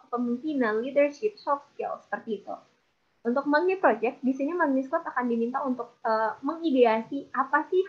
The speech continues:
hal yang kecil yang bisa mereka lakukan sebagai problem solving dari problem yang ada di sosial saat ini. Dan bisa dilakukan dari hal kecil, jadi tidak harus menunggu kita besar untuk bisa membantu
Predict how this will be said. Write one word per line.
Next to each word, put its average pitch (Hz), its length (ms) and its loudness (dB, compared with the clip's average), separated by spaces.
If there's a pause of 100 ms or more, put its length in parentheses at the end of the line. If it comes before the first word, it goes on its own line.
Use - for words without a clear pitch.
hal 262 240 6
yang 262 120 2 (280)
kecil - 320 -4
yang 285 160 0
bisa 240 160 -2
mereka 214 320 -2
lakukan 240 400 -2 (320)
sebagai 277 400 4
problem 359 400 4
solving 254 400 2
dari 233 160 0
problem 226 400 0
yang 208 160 -4
ada 240 240 4
di 214 80 -4
sosial 226 480 -4
saat 165 320 -2
ini. 196 240 -6 (400)
Dan 214 240 4
bisa 233 160 0
dilakukan 233 480 2
dari 262 160 2
hal 254 240 -2
kecil, 277 400 0
jadi 247 240 2
tidak 262 240 0
harus 233 240 -6
menunggu 220 320 -2
kita 247 240 0
besar 262 240 -2
untuk 254 240 -6
bisa 233 240 -4
membantu 220 560 -4